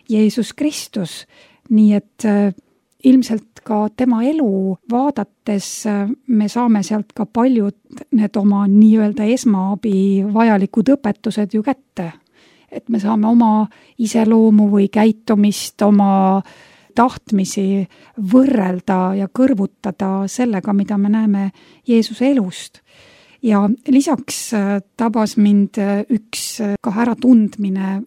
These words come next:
vajaduse järele, selle saatesarja järele, äh, Logose raamatupoes. Kord, äh, seistes seal vaatasin, et nii palju häid ja kasulikke raamatuid on siin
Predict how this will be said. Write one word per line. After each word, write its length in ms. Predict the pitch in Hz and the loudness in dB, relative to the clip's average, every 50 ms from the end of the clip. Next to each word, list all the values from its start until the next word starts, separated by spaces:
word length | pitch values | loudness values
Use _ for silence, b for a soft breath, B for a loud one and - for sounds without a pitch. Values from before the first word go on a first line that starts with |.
| - 302 294 240 208 | -12 -16 -14 -8 -4
vajaduse 520 | 220 226 226 208 196 - 220 185 - 202 202 | -2 0 0 0 -2 -4 -6 -6 -6 -4 -4
järele, 380 | 202 202 202 202 196 196 202 190 | -4 -4 -4 -4 -4 -4 -6 -6
selle 320 | - 220 214 202 202 202 | -4 -4 -4 -2 -4 -4
saatesarja 800 | - - 233 233 220 - - 220 - - 233 254 269 240 208 196 202 | -2 0 0 0 0 -2 -4 -6 -4 -2 0 0 0 0 -2 -2 -2
järele, 420 | 208 208 208 220 202 190 190 190 | -2 -2 -2 -2 -2 -2 -2 -4
äh, 800 | 185 185 - - _ _ _ _ _ _ _ - 214 208 208 208 208 | -4 -6 -8 -14 _ _ _ _ _ _ _ -8 -6 -4 -4 -4 -2
Logose 380 | 233 240 285 - 254 - - 240 | -2 -2 -2 -2 -4 -6 -6 -4
raamatupoes. 880 | 262 277 262 233 214 - - 190 - 302 294 226 185 190 - - - _ _ _ _ _ _ _ _ _ _ _ _ _ _ _ _ _ _ _ _ _ _ | -4 -2 -2 -4 -4 -8 -10 -10 -8 -6 -6 -6 -6 -10 -12 -16 -20 _ _ _ _ _ _ _ _ _ _ _ _ _ _ _ _ _ _ _ _ _ _
Kord, 380 | - - 220 208 202 - - 226 | -6 -4 -2 -2 -4 -4 -6 -8
äh, 240 | 208 202 196 196 196 | -6 -6 -6 -8 -8
seistes 520 | - - 240 254 254 - - 247 220 - - - | -8 -6 -6 -6 -6 -6 -10 -12 -12 -12 -10 -8
seal 340 | 233 214 202 190 190 196 202 240 | -6 -4 -4 -4 -4 -6 -8 -6
vaatasin, 460 | 214 220 214 220 - 220 - 220 208 202 | -6 -6 -6 -6 -8 -10 -8 -6 -4 -4
et 100 | 202 - | -4 -2
nii 140 | 226 226 220 | -2 -2 -2
palju 380 | - 226 214 214 202 202 202 202 b b b b b b b b b b b b - | -2 -2 0 2 2 2 0 0 b b b b b b b b b b b b 0
häid 180 | 247 262 226 - | 2 2 2 2
ja 60 | 208 | 2
kasulikke 480 | - - - 277 226 208 196 - 226 | 0 0 2 2 2 0 0 -2 -2
raamatuid 680 | 214 254 277 277 247 202 170 - _ - 196 190 180 - 196 | 0 2 2 2 2 2 0 -2 _ -8 -8 -8 -6 -6 -6
on 140 | 190 190 175 | -6 -6 -6
siin 400 | - 202 196 190 185 185 185 190 | -6 -6 -4 -4 -4 -4 -4 -4